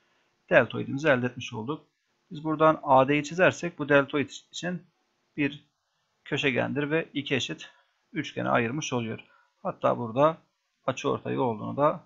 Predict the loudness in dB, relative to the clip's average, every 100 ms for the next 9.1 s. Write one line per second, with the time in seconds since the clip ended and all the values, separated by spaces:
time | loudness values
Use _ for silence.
0 | _ _ _ -8 -6 -4 -2 -2 -6 -10
1 | -16 _ _ _ _ _ _ _ -6 -6
2 | -6 -12 -14 _ _ _ _ 6 8 6
3 | 2 0 -2 -4 -4 -4 -4 -2 -2 -4
4 | _ _ _ _ _ -16 -2 0 0 0
5 | -2 0 -2 -2 -2 -6 -6 -2 -2 0
6 | -2 -2 -6 -8 _ _ _ -6 0 0
7 | 0 -2 6 6 6 2 -2 -2 -4 -6
8 | -6 -2 2 2 2 0 0 0 -4 -6